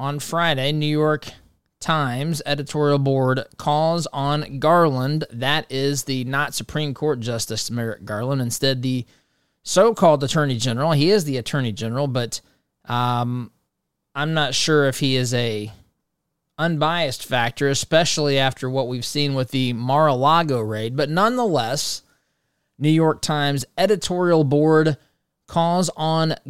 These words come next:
Garland to seek indictment of Trump if there is, quote, "sufficient evidence." This is an article in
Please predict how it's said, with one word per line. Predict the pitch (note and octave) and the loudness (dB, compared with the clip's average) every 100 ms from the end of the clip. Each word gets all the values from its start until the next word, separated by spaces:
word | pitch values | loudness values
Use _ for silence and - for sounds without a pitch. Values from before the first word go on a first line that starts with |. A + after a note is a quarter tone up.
| C#3+ | -2
Garland | D3+ E3+ G3 E3 C3+ C3 - | 2 2 2 0 0 -2 -6
to | - D3 | -4 -2
seek | - F#3 F3 | 0 -2 0
indictment | E3 C#3 D3 D3+ A2 C3+ | -2 2 2 2 -2 -6
of | A#2+ | -8
Trump | - D#3+ C3 - | -4 -2 -2 -2
if | C3 B2+ | -8 -4
there | C3+ B2+ | -4 -2
is, | C3 B2 - | -2 -4 -8
quote, | - C#3+ C3 | -2 0 0
"sufficient | - C#3+ - B2+ - B2+ A#2 - | -2 -4 -2 -4 -2 -2 -6 -4
evidence." | D#3 E3 B2+ G2+ - | -4 -2 -4 -6 -8
This | D#3+ E3+ | -6 -6
is | C3 D#3+ D3 | -2 -2 -2
an | C#3+ | -4
article | C3+ E3+ G#3+ - F3+ C#3 | -2 0 0 0 -2 0
in | D#3+ D#3+ | 0 0